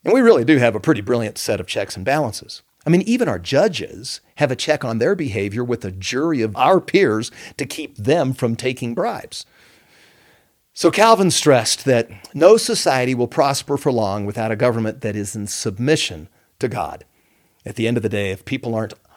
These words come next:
honoring God, they're not gonna be good enough people to be governed anyway. So there you have it,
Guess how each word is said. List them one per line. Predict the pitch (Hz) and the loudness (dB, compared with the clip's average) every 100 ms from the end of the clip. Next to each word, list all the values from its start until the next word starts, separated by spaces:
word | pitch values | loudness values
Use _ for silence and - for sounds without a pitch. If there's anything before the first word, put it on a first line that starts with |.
| - | -4
honoring | 120 120 98 | 0 0 -2
God, | 104 98 90 95 _ _ - | 0 0 -2 -6 _ _ -8
they're | 104 | -4
not | 110 | -4
gonna | - | -4
be | 90 | -8
good | 98 98 | -8 -6
enough | 95 - | -8 -10
people | - 143 - 82 85 _ - | -14 -12 -10 -12 -14 _ -12
to | 104 | -10
be | 98 | -10
governed | 92 92 92 85 85 _ _ | -10 -8 -8 -12 -18 _ _
anyway. | 131 104 - - - _ _ _ _ _ _ - - | -8 -8 -10 -18 -20 _ _ _ _ _ _ -20 -10
So | - 185 | 0 4
there | 233 | 6
you | 214 | 6
have | 135 117 | 4 2
it, | - | -2